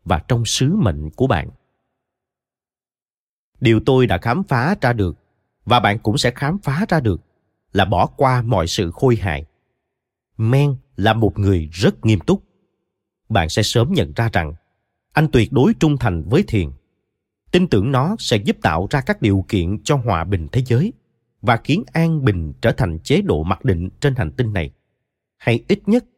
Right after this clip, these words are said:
là giữa loài người. Anh cũng nghiêm túc về việc sử dụng nền tảng và sức mạnh của Google để biến điều đó thành hiện thực. Tôi đoán rằng ngay từ đầu,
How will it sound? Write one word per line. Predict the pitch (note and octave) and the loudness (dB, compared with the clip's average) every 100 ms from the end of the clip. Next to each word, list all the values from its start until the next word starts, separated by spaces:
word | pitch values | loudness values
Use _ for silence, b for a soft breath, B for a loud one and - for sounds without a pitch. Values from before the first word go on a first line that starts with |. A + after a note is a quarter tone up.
| _ | _
là | - | -2
giữa | F#2+ F#2 E2+ | -2 -2 -2
loài | F3+ G#2+ D#2 | 0 0 -2
người. | E2 D#2+ - _ _ _ _ _ _ _ _ _ _ _ - | -4 -4 -6 _ _ _ _ _ _ _ _ _ _ _ -4
Anh | C3+ B2+ | 0 2
cũng | G#2+ C3+ | 0 2
nghiêm | B2+ A#2 | 0 2
túc | G#3+ G#3+ | -2 -2
về | - G2+ | 0 0
việc | D#2+ F2 | 0 -4
sử | - G#2+ | -2 -2
dụng | E3+ E2+ | -2 -2
nền | F2+ E2 | -2 -2
tảng | D2+ E2 D2 F3 - - | -2 -4 -4 -8 -10 -2
và | A2 | -2
sức | - - - | 0 -4 -2
mạnh | F#2+ D#2+ | -2 -2
của | - E3 | -4 0
Google | D#3 C#3+ - F#2 D2+ _ _ _ | 0 0 0 0 0 _ _ _
để | B2 | 0
biến | C3 D3+ A3 | 2 2 2
điều | B2+ F2+ | 0 2
đó | F#2 F#3+ | 0 -2
thành | G3+ E2 | -4 -6
hiện | D#2+ D#2+ | -6 -4
thực. | G#2 - _ _ _ _ _ _ _ _ _ _ - | -6 -6 _ _ _ _ _ _ _ _ _ _ 0
Tôi | D3 | 2
đoán | C3 B2+ G3+ | 4 2 2
rằng | A#2 F#2+ F2 | 0 0 0
ngay | A#2+ | 0
từ | A2 | 0
đầu, | F#2 F2 D#2 | 0 0 -2